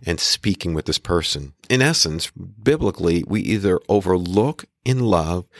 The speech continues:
or we confront in love. And so if we believe that we need to confront in love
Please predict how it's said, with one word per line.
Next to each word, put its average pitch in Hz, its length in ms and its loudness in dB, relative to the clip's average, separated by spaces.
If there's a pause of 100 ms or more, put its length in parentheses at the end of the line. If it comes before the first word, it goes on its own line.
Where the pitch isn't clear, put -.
(280)
or 101 100 2
we 107 120 2
confront - 640 -2
in 78 140 -6
love. - 400 -12 (640)
And 110 140 2
so 113 160 6
if 104 120 2
we 127 140 4
believe 131 380 2
that 92 180 2
we 98 100 2
need 98 200 0
to - 100 -2 (340)
confront - 560 0
in 92 140 0
love 98 480 0